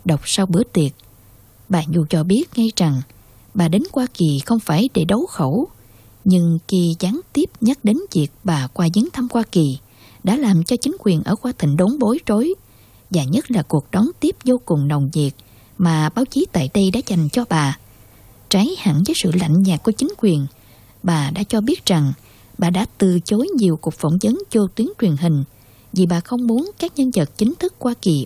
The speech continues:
oán hận bà. Về tình hình báo chí Mỹ tại Sài Gòn, bà Ngô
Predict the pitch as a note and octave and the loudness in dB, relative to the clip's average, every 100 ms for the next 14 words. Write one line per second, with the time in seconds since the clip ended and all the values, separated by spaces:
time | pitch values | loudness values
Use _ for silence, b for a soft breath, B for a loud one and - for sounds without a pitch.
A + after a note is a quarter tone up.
0 | - F#3 D#4+ - D3 D3+ F3+ D#3 C3+ - | 0 0 0 -2 -2 0 0 -2 -4 -8
1 | - - - - - - - B B B | -20 -20 -20 -20 -20 -20 -20 B B B
2 | B G3 G3 F3 F#3 F#3 E3+ F#3 D4+ - | B 2 2 2 0 2 2 0 -2 -4
3 | F4+ A3+ C#3+ B3 - D#3+ - E3 E3+ D#3 | -2 0 2 0 0 0 0 0 2 2
4 | C#3 b b b b b - - D#3 D#3 | 0 b b b b b -14 -4 -2 0